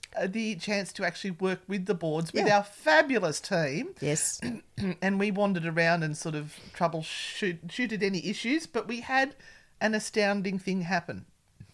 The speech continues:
Speaker 1: Something that is still blowing my mind. You've forgotten, haven't you? What we did to spice it up a little bit is I thought, "We'll have a competition."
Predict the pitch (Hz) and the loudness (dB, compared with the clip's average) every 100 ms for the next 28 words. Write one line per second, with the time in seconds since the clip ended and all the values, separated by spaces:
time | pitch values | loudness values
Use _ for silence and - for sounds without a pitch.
0 | _ _ _ _ _ - - 240 247 294 | _ _ _ _ _ -10 -2 -2 0 -2
1 | 269 220 196 - 214 - - 247 202 190 | 0 4 2 2 -4 -4 -2 -2 2 2
2 | 190 196 185 165 160 147 110 87 - _ | 2 2 2 2 2 0 -2 -6 -16 _
3 | _ _ - _ 190 196 220 202 196 135 | _ _ -20 _ -8 -4 -4 0 0 0
4 | 165 175 190 - 170 - _ - - - | -2 -2 -4 -4 -8 -8 _ -20 -20 -20
5 | - - - - - - - 269 311 359 | -20 -20 -18 -18 -20 -18 0 4 6 6
6 | 269 262 220 277 190 - - 466 440 269 | 4 2 2 0 0 -4 6 8 8 4
7 | 208 190 165 147 143 311 349 359 359 381 | 4 4 0 0 2 2 4 2 4 4
8 | 381 392 466 403 294 233 190 254 - 185 | 2 2 0 0 0 0 0 0 2 0
9 | 98 | -4